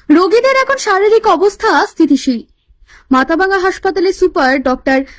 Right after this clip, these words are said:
মাসুদ হাসান বলেন, "এ ধরনের ঝুঁকিপূর্ণ অস্ত্রোপচার সাধারণত জেলা বা মেডিকেল কলেজ হাসপাতালে হয়, কিন্তু মাথাভাঙা মহকুমা হাসপাতালের চিকিৎসকরা যা করলেন, তা নিঃসন্দেহে নজির। সরকারি হাসপাতালেও যে জটিল চিকিৎসা হতে পারে,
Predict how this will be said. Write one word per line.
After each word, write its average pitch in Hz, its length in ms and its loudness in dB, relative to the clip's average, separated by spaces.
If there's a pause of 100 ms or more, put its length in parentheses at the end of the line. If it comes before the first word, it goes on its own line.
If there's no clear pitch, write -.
(140)
মাসুদ 277 440 4
হাসান 415 380 0
বলেন, 381 420 4
"এ 320 120 0
ধরনের 453 400 -2
ঝুঁকিপূর্ণ 440 560 0
অস্ত্রোপচার 427 680 -2
সাধারণত 370 760 -2 (420)
জেলা 320 380 4
বা 440 120 0
মেডিকেল 339 440 2
কলেজ 370 320 0
হাসপাতালে 269 500 -2
হয়, 240 280 -6
কিন্তু 269 220 2
মাথাভাঙা 311 500 0
মহকুমা 403 500 0
হাসপাতালের 370 580 -4
চিকিৎসকরা 381 560 -6
যা 320 160 -4
করলেন, 311 440 0 (320)
তা 302 100 4
নিঃসন্দেহে 370 680 4
নজির। 240 340 -4 (1040)
সরকারি 311 480 0
হাসপাতালেও 415 600 -2
যে 403 120 -2
জটিল 330 340 -2
চিকিৎসা 392 440 -4
হতে 320 220 -4
পারে, 320 400 -2